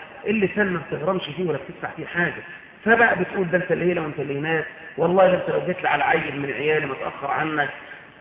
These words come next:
إحنا في الحاجات دي أساتذة، لكن لما تيجي بقى، بلاش العيل من العيال، لما تيجي بقى للدرهم والدينار، هتلاقي الشماريخ بتطلع، وتلاقي وصولات الأمانة المزورة، آه، بتطلع، وتلاقي المحامين،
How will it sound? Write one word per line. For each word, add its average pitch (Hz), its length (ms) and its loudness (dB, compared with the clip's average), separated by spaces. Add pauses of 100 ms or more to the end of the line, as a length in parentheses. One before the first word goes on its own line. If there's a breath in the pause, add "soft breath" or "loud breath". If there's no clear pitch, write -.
إحنا 196 240 2
في 160 60 -4
الحاجات 185 340 4
دي 208 220 0
أساتذة، 139 420 0 (640)
لكن 214 280 4
لما 202 220 4
تيجي 262 260 0
بقى، 233 180 8
بلاش 202 220 4
العيل 202 260 4
من 190 60 2
العيال، 190 320 6 (380)
لما 185 240 2
تيجي 226 200 0
بقى 220 140 6
للدرهم 202 460 4
والدينار، 233 600 6 (300)
هتلاقي 220 280 2
الشماريخ 202 560 2 (380)
بتطلع، 240 520 8 (380)
وتلاقي 202 560 6
وصولات 202 340 0
الأمانة 196 340 0
المزورة، 175 800 2 (300)
آه، 170 420 4
بتطلع، 247 460 6
وتلاقي 208 340 6
المحامين، 202 720 2